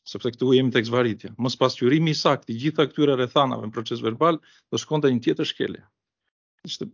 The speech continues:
do kishte të bënte me njëqind e dy pika dy gërma, mos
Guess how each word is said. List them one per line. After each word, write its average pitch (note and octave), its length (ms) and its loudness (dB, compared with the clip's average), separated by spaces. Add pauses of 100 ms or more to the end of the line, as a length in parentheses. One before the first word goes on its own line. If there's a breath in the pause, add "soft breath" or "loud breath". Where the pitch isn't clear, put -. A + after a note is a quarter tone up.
(240)
do C3 160 4
kishte C3+ 240 4
të A#2+ 80 -8
bënte B2+ 240 0
me C3 140 0
njëqind B2+ 260 0
e A#2+ 80 0
dy B2+ 160 -2 (480)
pika A#2 240 2
dy A2 160 -4
gërma, A#2+ 320 2 (840)
mos B2 120 -6